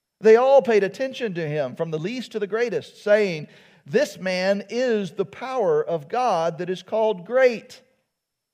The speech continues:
And they paid attention to him because for a long time he had amazed them with his magic.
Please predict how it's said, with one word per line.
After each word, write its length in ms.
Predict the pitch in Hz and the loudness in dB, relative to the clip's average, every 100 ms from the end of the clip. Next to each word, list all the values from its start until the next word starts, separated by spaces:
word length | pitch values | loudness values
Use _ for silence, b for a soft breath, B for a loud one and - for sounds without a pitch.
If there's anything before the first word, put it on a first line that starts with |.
| _ _ _ _ _ _ - | _ _ _ _ _ _ -16
And 120 | 113 | -14
they 80 | 120 | -8
paid 180 | 147 | -8
attention 400 | 165 202 247 254 | -6 -8 -8 -6
to 100 | 214 | -4
him 220 | 165 143 120 | -2 -4 -6
because 220 | 135 135 | -10 -8
for 100 | 151 | -4
a 80 | 151 | -2
long 300 | 180 202 190 | 0 0 -2
time 400 | 214 240 214 156 | -4 -2 -2 -2
he 140 | 185 | 2
had 120 | 175 | 2
amazed 500 | 160 156 208 247 170 | 2 -2 -4 -4 -6
them 200 | 165 165 | -4 -4
with 160 | 170 170 | -6 -8
his 120 | 170 | -8
magic. 640 | 185 233 226 143 - _ | -6 -6 -6 -10 -12 _